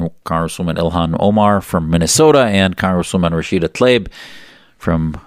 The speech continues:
Dearborn, Detroit area. And I think the Democrats are beginning to realize that they're going to lose not only the significant amount of Jewish support,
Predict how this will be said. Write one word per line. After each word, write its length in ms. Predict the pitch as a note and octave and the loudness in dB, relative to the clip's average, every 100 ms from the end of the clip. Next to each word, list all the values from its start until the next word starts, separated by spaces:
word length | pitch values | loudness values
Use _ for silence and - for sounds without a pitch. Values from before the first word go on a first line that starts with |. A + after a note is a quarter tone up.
| - | -12
Dearborn, 580 | - F2 D#2 D#2 D2+ C#2 - - | -2 -2 0 -2 -2 -6 -12 -18
Detroit 500 | - - F#2 F2+ D#2 | -16 -6 -2 -2 -2
area. 480 | D#2 D2+ C#2+ C#2 - - _ _ _ _ _ _ _ _ _ _ _ _ _ _ _ _ _ _ - | -6 -8 -8 -12 -16 -20 _ _ _ _ _ _ _ _ _ _ _ _ _ _ _ _ _ _ -14
And 140 | E2 | -10
I 80 | D#2+ | -8
think 260 | - G#2+ - | -4 -4 -4
the 80 | |
Democrats 480 | D#2+ E2 E2+ E2+ E2 | -4 -4 -4 -4 -6
are 40 | E2 | -6
beginning 380 | D#2+ D#2+ D#2+ D#2 | -6 -4 -6 -6
to 120 | F#2+ | -4
realize 580 | F#2+ E3 D#3 A2+ G2 F#2 | 0 2 4 2 0 -2
that 100 | F2+ | -2
they're 100 | F#2 | 0
going 180 | F#2 F2+ | 0 0
to 120 | E2+ | 0
lose 840 | E2 G#2 A#2+ G#2+ F2+ D#2 - - - - _ _ _ _ | 2 4 6 6 4 0 -8 -12 -18 -20 _ _ _ _
not 180 | - - | -4 -2
only 300 | F2 E2+ D#2+ | 0 0 0
the 400 | - C#2+ - A#2 - - - _ _ _ _ _ _ _ _ _ _ _ _ | 0 -4 -6 -14 -20 -20 -20 _ _ _ _ _ _ _ _ _ _ _ _
significant 600 | - - E2+ F#2 E2+ E2+ | -10 -6 -2 -2 -2 -4
amount 260 | E2 D#2+ D#2 | -2 -2 -2
of 80 | D2+ | -2
Jewish 340 | E2 G2 F#2 | 2 2 2
support, 480 | - - F#2 E2 - | -4 -2 -2 -2 -6